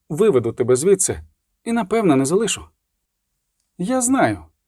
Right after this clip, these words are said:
одразу ж відповіла вона. І промовила це так довірливо,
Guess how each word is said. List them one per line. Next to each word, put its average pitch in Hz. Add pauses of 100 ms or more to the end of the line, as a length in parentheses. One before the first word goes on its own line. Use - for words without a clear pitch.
(300)
одразу 127
ж 117
відповіла 131
вона. 131 (500)
І 147
промовила 196
це 196
так 175
довірливо, 135